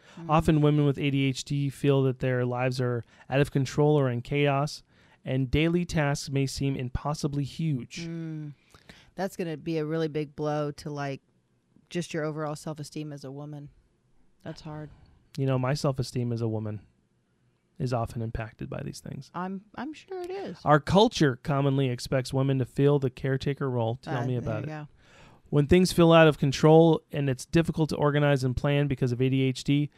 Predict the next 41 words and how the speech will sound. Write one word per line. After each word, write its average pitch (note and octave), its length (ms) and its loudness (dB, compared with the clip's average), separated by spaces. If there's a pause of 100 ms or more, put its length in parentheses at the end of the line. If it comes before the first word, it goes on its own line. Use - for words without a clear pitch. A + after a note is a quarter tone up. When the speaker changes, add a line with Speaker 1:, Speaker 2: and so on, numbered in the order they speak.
(260)
Speaker 2:
taking E3+ 320 4
care D#3+ 240 4
of C3+ 100 4
others D3+ 280 4
can C3+ 160 0
feel D3 300 2
nearly D3+ 440 2
impossible. C3+ 760 -6 (240)
Speaker 1:
Mm-hmm. E3 300 -12
Speaker 2:
This F3 180 4
societal D3+ 560 4
pressure D3+ 440 2 (100)
also D#3 280 2
may C#3+ 160 2
greatly D3+ 460 0
increase D3 340 0
a C3+ 80 2
woman's D3+ 340 2
feelings D3+ 520 0 (500)
of C3+ 260 2
inadequacy. A#2+ 760 -6 (500)
Speaker 1:
I B3 80 -4
think C#4+ 200 -4
one C#4+ 140 -2
of A3+ 80 -4
the F3+ 100 -4
other G#3 180 -4
big F#3+ 220 -6
points E3+ 340 -8
to E3 100 -10
say E3 320 -2
about D#3+ 320 -4
that G3 440 -2
is E3+ 260 -6
that D#3+ 180 -4
we F#3+ 280 -4
don't F3+ 300 -4
have E3 200 -8
a D#3+ 60 -10
culture E3 640 -8
that D#3+ 400 -6